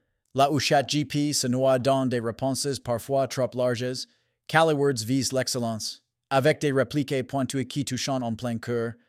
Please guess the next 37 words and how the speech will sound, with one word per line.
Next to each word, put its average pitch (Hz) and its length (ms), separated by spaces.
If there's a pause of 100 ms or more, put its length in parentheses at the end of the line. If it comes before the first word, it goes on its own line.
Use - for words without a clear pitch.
(280)
les 135 160
besoins 127 640
et 143 80
désirs 123 360
de 120 80
votre 117 320
public. 107 480 (140)
Cinquièmement, 120 800 (420)
la 131 140
synergie 135 760
avec 131 320
le 120 80
ton 127 220
de 117 100
votre 117 320
marque. 110 400 (260)
Cali 151 300
Words 139 240
se - 140
plie 135 260
et 123 100
se - 120
conforme 120 500
à 110 100
l'image 113 500 (340)
et 135 60
à 135 120
la 123 140
personnalité 123 720
de 117 100
votre 110 300
marque, 107 380 (360)
vous 151 180
permettant 156 500
de 135 100
garder 127 500
une 139 220